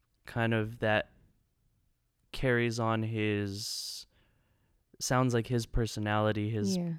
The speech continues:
Speaker 1: mantra of
Speaker 2: Right.
Speaker 1: humble vibe.
Speaker 2: Yep.
Speaker 1: You know, I don't know if you wanna kinda touch on that too,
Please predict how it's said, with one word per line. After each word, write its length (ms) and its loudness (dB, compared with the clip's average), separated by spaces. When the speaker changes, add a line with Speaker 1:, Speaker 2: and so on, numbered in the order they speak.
Speaker 1:
mantra 460 -2
of 440 -4
Speaker 2:
Right. 280 -2
Speaker 1:
humble 380 2
vibe. 520 4
Speaker 2:
Yep. 360 6
Speaker 1:
You 80 4
know, 140 4
I 80 4
don't 120 4
know 120 4
if 100 -4
you 80 -2
wanna 180 2
kinda 320 0
touch 180 0
on 180 2
that 240 4
too, 360 4